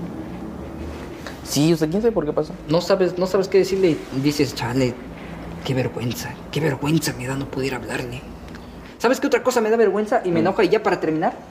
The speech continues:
Speaker 1: Ok, ¿qué?
Speaker 2: Da vergüenza que, que eres tan, no sé cómo decirlo, tan cobarde. No tienes el valor no tienes, como dices tú,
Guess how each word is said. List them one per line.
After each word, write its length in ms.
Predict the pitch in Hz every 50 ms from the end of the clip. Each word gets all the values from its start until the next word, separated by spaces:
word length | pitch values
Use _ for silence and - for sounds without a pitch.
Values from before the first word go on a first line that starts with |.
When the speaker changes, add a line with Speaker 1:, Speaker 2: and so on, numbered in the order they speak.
| - -
Speaker 1:
Ok, 120 | - 101 -
¿qué? 300 | 104 107 104 120 151 190 - - - - - - - - - - - - - - - - - - - -
Speaker 2:
Da 40 | - -
vergüenza 600 | 214 185 175 165 190 208 196 208 190 175 - -
que, 240 | 156 151 147 147 - -
que 120 | - 147 160
eres 260 | 170 202 202 - -
tan, 260 | 180 180 185 180 170 - - - - -
no 100 | - 196
sé 140 | - - 226
cómo 200 | - 240 214 175
decirlo, 240 | 160 160 175 175 175
tan 240 | 170 196 196 190 185 - - - - - - - - - - - - -
cobarde. 800 | - 147 127 113 117 - - 202 196 196 180 165 143 120 - - - - - - - - - - - -
No 120 | - 185 185
tienes 500 | - 175 208 202 202 185 - - - - - - - - - - - -
el 180 | 147 139 127 117
valor 560 | 113 110 117 110 123 165 196 196 165 - - - - - - - - -
no 100 | 165 165
tienes, 560 | 165 - 185 185 180 165 143 135 - - - - -
como 180 | - 156 151 151
dices 200 | 156 - - -
tú, 200 | - 208 269 277